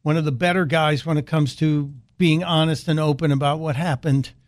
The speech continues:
today in, in the testimony of James Comey. And so we went in and found the Rubio.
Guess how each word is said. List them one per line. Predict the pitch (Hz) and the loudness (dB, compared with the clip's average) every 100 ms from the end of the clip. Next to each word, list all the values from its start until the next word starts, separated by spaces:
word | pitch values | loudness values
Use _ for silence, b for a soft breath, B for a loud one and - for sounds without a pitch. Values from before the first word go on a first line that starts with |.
| _ _ - | _ _ -4
today | 147 151 143 156 | -2 0 0 0
in, | 139 147 | 0 -2
in | 160 180 147 | -6 0 2
the | 147 143 | 4 2
testimony | 131 170 147 165 156 151 143 143 | -2 -2 -2 0 0 0 -2 -4
of | 127 - - | -8 -12 -2
James | 175 147 - | 0 2 0
Comey. | - 165 151 131 - _ _ _ _ _ _ _ _ _ _ _ _ _ _ - | -2 -2 -2 -6 -14 _ _ _ _ _ _ _ _ _ _ _ _ _ _ -4
And | 175 | -2
so | - 202 | 2 2
we | 190 240 240 220 | 4 4 4 4
went | 175 165 151 | 2 2 2
in | 143 127 123 | 2 0 -2
and | 131 123 | -4 -4
found | - 151 143 139 131 147 175 | 0 2 4 2 0 -4 -6
the | 151 | -4
Rubio. | 147 151 135 135 127 131 127 | 0 0 0 0 -2 -4 -12